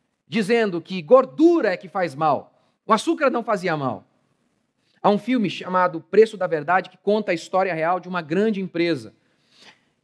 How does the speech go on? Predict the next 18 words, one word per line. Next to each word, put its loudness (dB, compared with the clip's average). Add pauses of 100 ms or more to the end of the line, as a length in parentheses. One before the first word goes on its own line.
que -2
estava -4
jogando -2
lixo -6 (100)
tóxico 2 (240)
nas -4
águas 0
de -12
sua -2
cidade. 0 (800)
Gado, 2 (100)
campos 2
inteiros 2
com -2
gados -2
mortos. 0 (320)
Pessoas 2
doentes -4